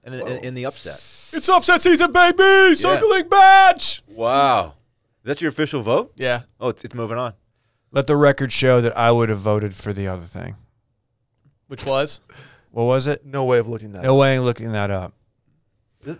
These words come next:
Speaker 2: was that a bit?
Speaker 4: I think it's just, like, an internet thing that
Speaker 2: Oh.
Speaker 4: I guess became a bit.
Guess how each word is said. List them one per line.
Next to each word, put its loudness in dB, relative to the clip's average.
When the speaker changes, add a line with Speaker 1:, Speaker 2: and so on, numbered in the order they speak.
Speaker 2:
was -8
that -2
a -8
bit? -8
Speaker 4:
I -16
think -2
it's -4
just, -6
like, -4
an -2
internet -6
thing -10
that -10
Speaker 2:
Oh. -14
Speaker 4:
I -16
guess -10
became -12
a -8
bit. -12